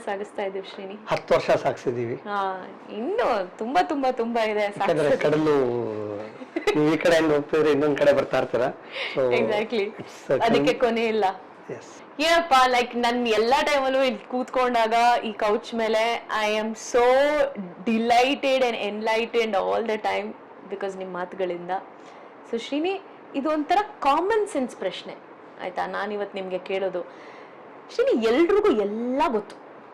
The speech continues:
Speaker 1: ನನಗೆ ಅದು ಗೊತ್ತು, ನನಗೆ ಇದು ಗೊತ್ತು, ಆ, ನಾನು ಇದನ್ನ ತಿಳ್ಕೊಂಡಿದ್ದೀನಿ, ನಾನು ಅದನ್ನ ತಿಳ್ಕೊಂಡಿದ್ದೀನಿ ಅಂತ ತುಂಬಾ ಮಾತಾಡ್ತಾರೆ ಜನ.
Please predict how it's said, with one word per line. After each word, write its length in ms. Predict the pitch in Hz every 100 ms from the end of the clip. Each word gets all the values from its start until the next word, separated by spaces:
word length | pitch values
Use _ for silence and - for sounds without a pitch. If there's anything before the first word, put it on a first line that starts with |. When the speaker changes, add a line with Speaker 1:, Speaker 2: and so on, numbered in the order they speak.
| - - - - - -
Speaker 1:
ನನಗೆ 200 | - 190
ಅದು 160 | 208
ಗೊತ್ತು, 340 | 247 254 - 190
ನನಗೆ 260 | 220 220
ಇದು 120 | 233 311
ಗೊತ್ತು, 280 | 277 -
ಆ, 800 | - - - - 135 202 196 185
ನಾನು 220 | 170 190
ಇದನ್ನ 200 | 254 349
ತಿಳ್ಕೊಂಡಿದ್ದೀನಿ, 560 | 349 269 247 202 190 185
ನಾನು 140 | 185
ಅದನ್ನ 220 | 190 240 370
ತಿಳ್ಕೊಂಡಿದ್ದೀನಿ 580 | 285 247 233 214 202
ಅಂತ 180 | 196 185
ತುಂಬಾ 560 | 185 233 247 302 359 311
ಮಾತಾಡ್ತಾರೆ 520 | 240 - - - 190
ಜನ. 180 | 185